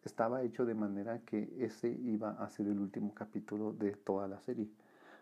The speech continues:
O sea, como que ya se las olían que los iban a cancelar en algún punto.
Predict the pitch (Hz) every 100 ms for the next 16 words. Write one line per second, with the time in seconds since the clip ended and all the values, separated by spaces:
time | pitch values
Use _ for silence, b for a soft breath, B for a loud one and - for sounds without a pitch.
0 | B _ _ _ 110 120 110 - 107 104
1 | 104 110 131 117 110 101 104 107 107 98
2 | 107 104 104 107 98 - 101 107 107 98
3 | 98 104 104 107 101